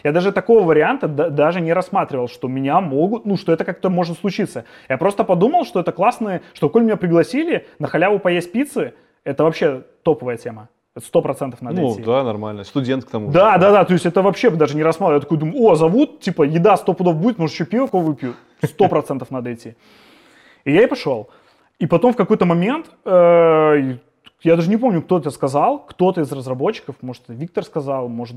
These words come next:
Speaker 1: я, я не помню, по-моему, Виктор это сказал. Он говорит, что с нами тут есть, эм, H R,
Speaker 2: Мгм.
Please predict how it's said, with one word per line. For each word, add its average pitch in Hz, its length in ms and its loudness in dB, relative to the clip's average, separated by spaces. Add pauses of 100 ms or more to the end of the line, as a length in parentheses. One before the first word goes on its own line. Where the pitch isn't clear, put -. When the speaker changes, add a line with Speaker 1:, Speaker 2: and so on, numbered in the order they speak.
(120)
Speaker 1:
я, 165 100 -2 (100)
я 202 80 -4
не 208 100 -2
помню, 196 220 -6
по-моему, 196 240 -8
Виктор 131 240 -18
это 110 80 -20
сказал. 113 340 -18 (420)
Он 151 80 -2
говорит, 180 180 0
что 160 160 -8
с - 100 -14
нами 208 300 -2
тут 285 320 -4
есть, 170 600 -8
эм, 139 440 -4 (1900)
H - 160 -12
R, 131 220 -8 (420)
Speaker 2:
Мгм. 107 320 -14